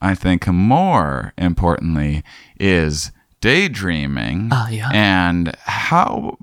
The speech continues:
Speaker 1: uh, how much, how different is daydreaming from night dreaming? I actually don't think it's as different as the subjective kind of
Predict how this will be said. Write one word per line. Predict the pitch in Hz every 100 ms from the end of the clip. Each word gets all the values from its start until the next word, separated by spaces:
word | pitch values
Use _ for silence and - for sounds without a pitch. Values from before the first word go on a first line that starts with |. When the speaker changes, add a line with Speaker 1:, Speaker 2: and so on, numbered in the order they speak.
| -
Speaker 1:
uh, | 147 143
how | - 220 254
much, | 220 214 - - - _ _ _
how | - 262
different | 208 202 180 170 113
is | 160 147
daydreaming | - 147 139 131 127 123 117 113 110 - -
from | - 135 127 120 117 -
night | 113 117 117
dreaming? | - 117 113 110 107
I | - 104 -
actually | 117 170 - - 196
don't | 151 131 -
think | 139 123
it's | 113 - - -
as | 120 131 120
different | - 113 117 107 -
as | 104 98
the | - 101 95 - _
subjective | - 156 139 123 156 - - 131 123 117 - _ _ -
kind | 135 123
of | 113 98 92